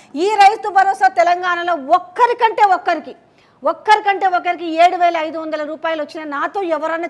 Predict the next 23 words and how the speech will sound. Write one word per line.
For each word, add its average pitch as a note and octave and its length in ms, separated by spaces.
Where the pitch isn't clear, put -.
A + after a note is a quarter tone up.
చర్చకు G#4 280
వస్తారా? E4 360
నేను D4 140
సవాళ్ళని E4 580
ఎందుకులే, D4+ 280
పెద్ద C#4 260
పెద్ద D#4 120
మాటలు C#4+ 360
నాకెందుకులే, C#4 560
కానీ D4+ 200
ఒక్కరైనా G#4 600
చర్చకు E4 300
వస్తారా? C#4 400
నాకు E4 320
వచ్చింది, G#4+ 600
ఎకరానికి G4+ 800
ఏడు F4+ 100
వేల F#4 240
ఐదు E4 220
వందల E4+ 320
రూపాయలు E4+ 460
ఎవరికైనా E4 500
వస్తే D4 720